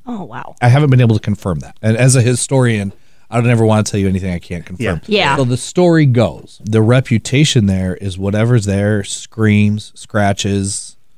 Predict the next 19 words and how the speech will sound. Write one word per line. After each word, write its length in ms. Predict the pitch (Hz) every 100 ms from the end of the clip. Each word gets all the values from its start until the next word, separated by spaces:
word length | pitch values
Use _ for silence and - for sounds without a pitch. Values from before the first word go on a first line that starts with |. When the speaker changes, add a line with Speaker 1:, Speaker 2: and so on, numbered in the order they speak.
| - -
Speaker 2:
and 120 | 104 107
is 140 | 104
aggressive. 520 | 98 95 - - - - - -
Speaker 1:
To 120 | -
customers? 800 | 220 175 165 208 226 254 294 - -
Speaker 2:
To 100 | -
mostly 260 | 220 254 220
staff. 580 | - - 113 71 - - - - -
Speaker 3:
Right, 300 | 110 95 92
'cause 140 | 107
they're 140 | 113 139
there 260 | 127 117 107
in 140 | 101
the 80 | 95
off 160 | 92
Speaker 2:
Right. 160 | 120 110
Speaker 3:
hours. 320 | 90 87 87
Speaker 1:
Wow. 500 | 220 226 233 233 233
Speaker 2:
Right. 360 | 226 214 214 202